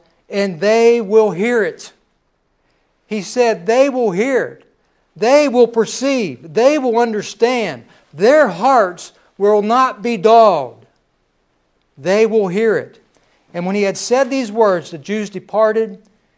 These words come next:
and had great dispute among themselves.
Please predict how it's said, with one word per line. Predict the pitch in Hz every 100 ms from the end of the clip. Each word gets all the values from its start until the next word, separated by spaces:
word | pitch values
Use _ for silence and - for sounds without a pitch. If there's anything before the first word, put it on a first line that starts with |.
| _ _
and | 160
had | 170 175 147
great | 139 196 226
dispute | 220 - - 196 160
among | 160 165
themselves. | 160 151 - 196 151 120 123